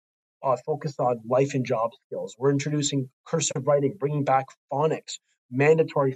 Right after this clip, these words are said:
financial literacy, coding. I mean, life skills, things that help these kids succeed. Personal budgeting, emphasizing personal responsibility, mental health supports, and, and working to counter vaping. Like, this is good stuff, but it doesn't matter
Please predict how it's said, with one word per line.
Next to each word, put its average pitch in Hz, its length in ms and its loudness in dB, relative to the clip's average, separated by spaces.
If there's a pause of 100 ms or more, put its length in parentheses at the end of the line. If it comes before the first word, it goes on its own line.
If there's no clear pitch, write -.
financial 135 400 -2
literacy, 143 420 -2
coding. 147 380 2
I 123 60 -2
mean, 131 140 4
life 151 320 4
skills, 98 540 -6
things 180 200 -2
that 165 100 0
help 170 260 -2
these 151 160 -8
kids 127 220 -12
succeed. 147 420 -10 (280)
Personal 175 440 2
budgeting, 147 520 2
emphasizing 143 680 -2 (120)
personal 170 360 -2
responsibility, 147 1080 -2 (320)
mental 156 280 2
health 170 260 2
supports, 131 500 -2
and, 117 180 -10 (300)
and 131 100 -4
working 156 300 4
to 143 100 0
counter 151 300 0
vaping. 135 500 0
Like, 127 220 0 (400)
this 240 200 2
is 240 140 2
good 165 280 2
stuff, - 540 -4 (340)
but 170 120 0
it 151 100 2
doesn't 214 300 6
matter 160 320 2